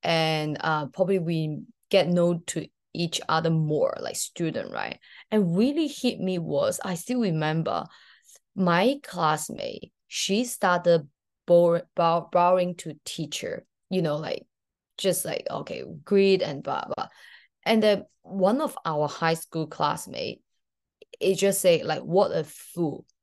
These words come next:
Like, because the, he, he didn't know what that mean, you know, for us to bow, bow the teacher. It's like po-, politeness, right? You want to show our, um, be, being polite to, to the, um, to the, uh, teacher.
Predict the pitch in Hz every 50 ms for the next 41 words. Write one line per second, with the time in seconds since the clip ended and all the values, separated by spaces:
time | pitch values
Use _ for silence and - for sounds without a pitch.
0 | _ _ _ - 175 151 - 190 208 269 - - - _ _ _ _ _ _ _
1 | _ _ _ _ _ _ _ _ _ _ _ _ _ _ - - - _ _ _
2 | - - _ - - - - 247 254 - - - - - - - - - - 240
3 | 254 226 269 285 277 254 214 185 175 170 165 156 156 156 143 143 165 160 165 -
4 | 180 160 - - - 156 151 143 - - - 147 117 104 - - - - - -
5 | 165 - - 160 170 - - 165 - - 147 143 147 151 143 - - _ - 147
6 | 147 147 143 147 120 - - - 156 - - - 107 - - 190 - 180 185 185
7 | 180 - _ _ - - 175 160 - - - - 170 156 160 151 151 156 - -
8 | - - 143 104 - - - - - - - - - - - - 151 151 160 160
9 | 139 156 156 - - 165 147 139 - - - - - - - 143 - - 143 -
10 | - 170 156 151 - 175 165 165 160 - - - 82 - 101 87 - - - -
11 | - _ - - 175 - - - _ - - - - - - - - - - _
12 | - - - - - - _ _ _ - _ _ _ _ _ _ _ _ _ _
13 | - - 170 156 156 147 143 143 - - - 175 170 - - - 165 - - -
14 | - -